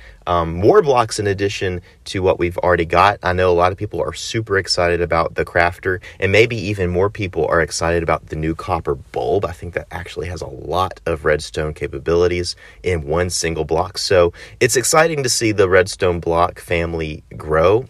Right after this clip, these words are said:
and to see your guys' ideas. So thank you so much. And if you want your ideas to be read out on the show,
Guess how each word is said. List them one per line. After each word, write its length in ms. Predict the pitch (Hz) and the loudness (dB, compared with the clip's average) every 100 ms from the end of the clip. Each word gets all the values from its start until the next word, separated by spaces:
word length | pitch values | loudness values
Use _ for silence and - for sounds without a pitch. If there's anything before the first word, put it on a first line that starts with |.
| - | -6
and 240 | 80 90 92 | -2 -2 -4
to 60 | |
see 180 | 90 95 | -6 -6
your 160 | 87 90 | -4 0
guys' 260 | 85 85 | 2 2
ideas. 340 | 82 80 76 - | -2 -2 -2 -4
So 80 | |
thank 220 | 90 147 147 | -4 -4 -4
you 100 | 139 | -8
so 160 | - | -4
much. 320 | 131 113 - - _ - - - - - - - - - | -4 -6 -12 -16 _ -20 -20 -20 -20 -20 -18 -16 -6 4
And 120 | 135 | 4
if 100 | 127 | 4
you 140 | 190 | 2
want 200 | 185 151 | 4 4
your 280 | 120 156 170 | 4 4 6
ideas 340 | 123 107 107 95 | 6 6 2 0
to 80 | |
be 120 | 101 87 | -4 2
read 200 | 92 90 | 4 6
out 200 | 90 90 | 4 2
on 140 | 85 | -4
the 80 | 85 | -4
show, 360 | - 95 113 | 0 2 2